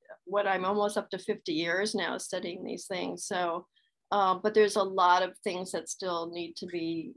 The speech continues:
uh, understood, and there's always something new popping up. So it's,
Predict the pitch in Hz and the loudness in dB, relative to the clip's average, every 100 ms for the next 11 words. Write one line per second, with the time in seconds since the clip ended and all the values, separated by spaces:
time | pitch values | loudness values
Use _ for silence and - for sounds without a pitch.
0 | - 175 175 - 190 185 180 - 190 185 | -12 -10 -8 -6 -6 -6 -6 -6 -4 -2
1 | 165 170 185 - 170 165 170 165 180 170 | -4 -6 -12 -12 -12 -10 -12 -10 -6 -4
2 | 160 - 175 165 160 165 165 165 - 170 | -4 -8 -10 -10 -8 -6 -6 -8 -14 -12
3 | - 165 180 - - - - - - - | -12 -12 -12 -14 -18 -18 -16 -14 -14 -16